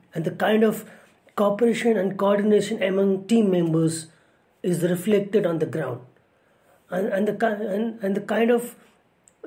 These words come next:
josh or objective towards same goal,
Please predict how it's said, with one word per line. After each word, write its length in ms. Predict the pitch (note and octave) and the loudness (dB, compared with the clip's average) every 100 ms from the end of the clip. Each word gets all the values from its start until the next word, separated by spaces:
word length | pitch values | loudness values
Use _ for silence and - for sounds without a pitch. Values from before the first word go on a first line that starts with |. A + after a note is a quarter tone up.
| D3+ | -6
josh 400 | C3 G#3 F#3+ - | 2 4 4 0
or 160 | E3 | -4
objective 760 | F3 E3 E3 G3 G3 G#3 D#3 B2 - _ _ _ _ _ _ | -2 -4 0 0 0 0 0 -2 -16 _ _ _ _ _ _
towards 240 | G#3 G3 | 0 0
same 480 | - - B3 B3 F#3 | -4 -2 2 2 2
goal, 340 | D3+ C3+ A#2+ | 0 0 -2